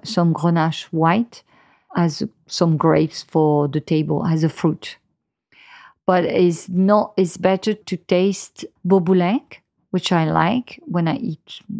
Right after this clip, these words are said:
like that. But mostly of the, that Varieton, they are for the vat to produce wine.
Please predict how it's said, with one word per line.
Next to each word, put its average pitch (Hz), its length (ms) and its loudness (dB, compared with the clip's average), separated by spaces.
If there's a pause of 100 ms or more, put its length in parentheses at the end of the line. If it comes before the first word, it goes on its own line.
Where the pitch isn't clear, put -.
(120)
like 160 280 -4
that. 190 300 -2 (500)
But 185 140 4
mostly 185 520 4
of 165 240 2
the, 156 420 2
that 160 220 0
Varieton, 170 640 0
they 180 100 2
are 156 180 2
for 165 200 -2
the 151 100 0
vat - 420 -8 (460)
to 143 120 -6
produce 147 520 -6
wine. 143 320 -6